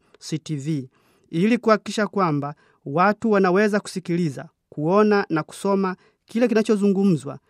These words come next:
kinachorushwa na kuandikwa na halifa wa Mtakatifu Petro. Hadi sasa kuna jumla ya lugha thelathini na nane zilizoko kwenye ukurasa wa mtandao wa Radio Vatican, bila kusahau lugha ya Kiswahili inayoendelea kuboresha mtandao wake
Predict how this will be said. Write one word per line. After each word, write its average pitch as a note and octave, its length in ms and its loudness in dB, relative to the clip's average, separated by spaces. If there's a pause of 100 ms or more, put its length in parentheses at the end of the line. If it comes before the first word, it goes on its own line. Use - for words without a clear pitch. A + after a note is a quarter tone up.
(180)
kinachorushwa F#3+ 760 0 (280)
na D#3 140 -4
kuandikwa D#3+ 720 -2 (220)
na D#3+ 100 -4
halifa F#3+ 720 2
wa D#3+ 140 0
Mtakatifu D3+ 540 -6
Petro. D3 460 -8 (340)
Hadi G#3+ 320 0
sasa G3 480 0
kuna D#3+ 220 -2
jumla G#3 300 0
ya F#3 60 2
lugha G3 240 0
thelathini F#3 380 -4
na F#3 100 0
nane G3+ 400 0
zilizoko E3 360 -4
kwenye F3+ 200 0
ukurasa F#3 440 -2
wa E3 60 0
mtandao E3 460 -2
wa D3 100 0
Radio D#3 260 -4
Vatican, F#3+ 460 -6 (420)
bila G3 220 4
kusahau G#3 500 0
lugha G#3 240 0
ya F#3 60 0
Kiswahili F3 600 -6 (320)
inayoendelea G#3 580 4
kuboresha G3 460 -2
mtandao D#3 420 -2
wake D3+ 420 -6